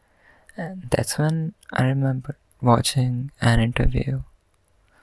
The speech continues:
It was a Lil Peep interview, and he said, "There are some, sometimes I wake up and I go,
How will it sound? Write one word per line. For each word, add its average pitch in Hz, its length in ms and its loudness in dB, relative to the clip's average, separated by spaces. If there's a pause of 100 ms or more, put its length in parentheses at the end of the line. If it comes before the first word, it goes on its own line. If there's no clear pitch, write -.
(960)
It 135 80 4
was 127 200 6
a 120 40 6
Lil 127 300 4
Peep 175 240 2
interview, 120 500 2
and 123 560 0 (1160)
he 143 160 -8
said, 143 260 -4 (880)
"There 139 220 -8
are 131 160 -2
some, 143 340 -2
sometimes 131 460 0
I - 80 0 (400)
wake 127 240 2
up 139 100 -12 (340)
and - 220 -18 (180)
I 123 120 -2 (100)
go, 123 100 -2